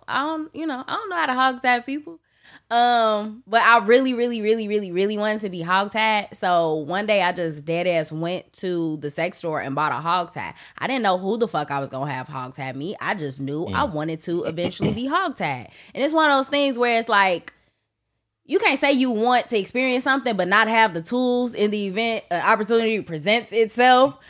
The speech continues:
Speaker 1: Um, I didn't use that hog tie until years later, but I just always had it. It's just some shit that I had, and I was like, "I want this in my possession."
Speaker 2: I got all type of sex toys still in the box.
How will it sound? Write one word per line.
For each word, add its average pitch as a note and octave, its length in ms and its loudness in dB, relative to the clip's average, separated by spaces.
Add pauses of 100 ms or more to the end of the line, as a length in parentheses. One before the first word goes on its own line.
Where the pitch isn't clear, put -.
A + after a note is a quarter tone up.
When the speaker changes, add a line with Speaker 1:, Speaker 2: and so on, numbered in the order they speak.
(240)
Speaker 1:
Um, G#3+ 640 2 (360)
I - 180 4
didn't D#4+ 280 0
use F4 220 2
that D4 200 4
hog D4+ 340 6
tie A#3+ 360 4 (120)
until A3+ 320 -2
years B3 440 0
later, G#3+ 360 2
but G3 100 0
I A3 100 6
just A3 220 -4
always G#3+ 480 4
had A#3 240 -2
it. D#3 40 -4
It's D3 260 -8
just F#3+ 180 -6
some D#3+ 140 -8
shit G3+ 300 -6
that F#3 100 -2
I F#3 100 2
had, A3 380 0
and D#3+ 60 -4
I F3 100 -2
was E3+ 80 -8
like, D#3+ 180 -4
"I F#3 120 0
want F3+ 500 -4
this A3+ 380 0
in G3 220 -4
my F#3 200 -2
possession." E3 800 -8
Speaker 2:
I - 100 -4
got F2+ 160 0
all A#2+ 180 2
type B2+ 260 -4
of F2 80 -10
sex E2 260 -8
toys D#2+ 240 -6
still D#2 220 -8
in C#2+ 40 -10
the C#2+ 80 -12
box. C#2+ 420 -10